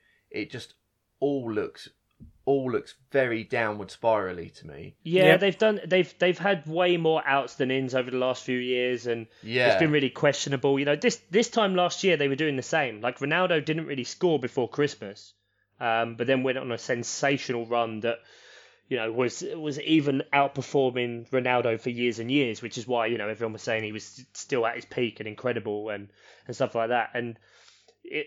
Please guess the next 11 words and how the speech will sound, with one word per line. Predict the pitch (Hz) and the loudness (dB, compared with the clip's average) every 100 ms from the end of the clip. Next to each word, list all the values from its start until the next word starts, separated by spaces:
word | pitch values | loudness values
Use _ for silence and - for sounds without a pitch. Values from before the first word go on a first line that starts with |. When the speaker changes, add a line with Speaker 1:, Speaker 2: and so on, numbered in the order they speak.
| - | -6
Speaker 2:
it | 170 147 | -6 2
was | 170 156 | 2 4
very | 160 156 | 4 2
strange | 139 - 180 165 127 | 2 4 4 4 -2
because | - 127 | -4 0
Lopetegui | 147 151 143 165 175 151 | 0 0 2 2 2 -2
was, | 127 131 - | 0 -2 -2
was | 143 139 135 | 0 0 0
the | 135 | -6
Spain | - 156 185 | -2 0 2
manager, | 156 120 110 117 107 | 0 -2 -4 -4 -4